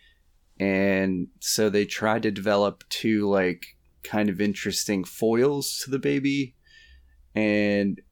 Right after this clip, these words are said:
it, that takes the form of Joely Fisher, uh, Carrie Fisher's sister, and, uh, she's pretty good.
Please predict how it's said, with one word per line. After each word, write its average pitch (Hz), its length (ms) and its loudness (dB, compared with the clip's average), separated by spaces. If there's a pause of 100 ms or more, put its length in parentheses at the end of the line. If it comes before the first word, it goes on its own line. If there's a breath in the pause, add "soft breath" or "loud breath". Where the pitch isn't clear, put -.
it, 104 200 -2
that 110 220 0
takes 117 240 -4
the 127 100 -4
form 117 380 0
of 110 160 -4
Joely 107 420 2
Fisher, 135 640 -4 (140)
uh, 101 260 2
Carrie 101 280 2
Fisher's 101 460 -2
sister, 131 680 -2 (720)
and, 101 400 0
uh, 101 380 4 (360)
she's 170 260 -2
pretty 185 220 0
good. 107 340 2